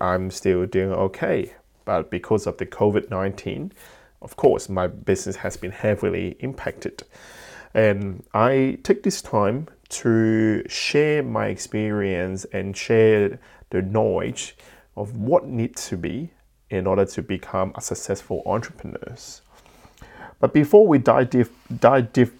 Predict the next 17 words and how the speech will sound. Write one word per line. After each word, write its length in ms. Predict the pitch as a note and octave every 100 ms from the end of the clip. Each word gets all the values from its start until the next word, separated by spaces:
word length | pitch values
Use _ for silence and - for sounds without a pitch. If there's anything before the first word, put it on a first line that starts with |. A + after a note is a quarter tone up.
| -
in 200 | G#2+ G2+
there, 280 | F#2+ - D#3+ _ _ A#2
I 20 |
want 220 | F3 A#3
to 80 | -
share 420 | - B2 A#2 G#2+
a 60 | G2
couple 340 | G#2+ G#2 F#2
of 80 | F2
things 460 | G#2+ G#2+ G2 F#2+
that 200 | G2 F2+
I 300 | E2+ F2 F2 -
saw 600 | - - - G#2 F2+ E2 -
on, 500 | F2+ E2+ E2+ D#2+ F2 -
um, 320 | E2+ - G#2+
social 340 | - A2 - -
media. 460 | G2+ - - -